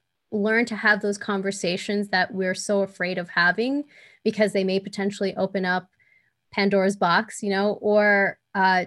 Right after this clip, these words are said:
to, it, you know, basically give our kids the skill set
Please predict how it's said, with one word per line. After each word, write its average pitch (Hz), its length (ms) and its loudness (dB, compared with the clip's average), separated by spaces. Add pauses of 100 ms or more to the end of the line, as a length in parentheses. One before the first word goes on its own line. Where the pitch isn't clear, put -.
to, 208 680 0 (640)
it, 226 220 2
you 233 100 2
know, 214 120 4
basically 262 720 0
give 208 300 -2
our 208 160 2
kids 202 380 -6
the 196 120 -6
skill 208 520 -4
set - 320 -4